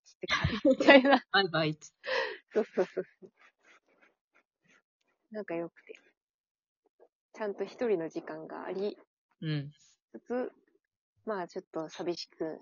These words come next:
Speaker 1: なりすぎないみたいな。
Speaker 2: うーん。
Speaker 1: 一人旅だとちょっと寂しい瞬間あったりするじゃん。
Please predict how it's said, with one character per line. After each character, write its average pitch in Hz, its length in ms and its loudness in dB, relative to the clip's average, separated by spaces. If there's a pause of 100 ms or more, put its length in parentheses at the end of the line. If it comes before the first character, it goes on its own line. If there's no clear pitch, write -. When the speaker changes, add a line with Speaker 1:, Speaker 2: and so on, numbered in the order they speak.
Speaker 1:
な 160 140 -10
り 160 100 -10
す 160 140 -10
ぎ 151 60 -6
な 131 80 -10
い - 40 -16 (160)
み 123 120 -20
た 156 140 -14
い 139 60 -16
な。 - 80 -20 (400)
Speaker 2:
う 165 60 -4
ー 165 680 -2
ん。 151 60 -8 (640)
Speaker 1:
一 - 180 -8
人 302 140 0
旅 220 280 2
だ 196 140 -4
と 180 160 -6 (140)
ち - 80 -10
ょ 320 60 -4
っ - 100 -8
と 269 80 -8
寂 202 240 -4
し 214 240 -2
い 190 40 0
瞬 175 220 -4
間 170 200 -8
あ 170 40 -8
っ 165 40 -12
た - 180 -10
り 165 80 -12
す - 160 -14
る 160 80 -8
じ - 80 -16
ゃ - 40 -20 (140)
ん。 - 40 -16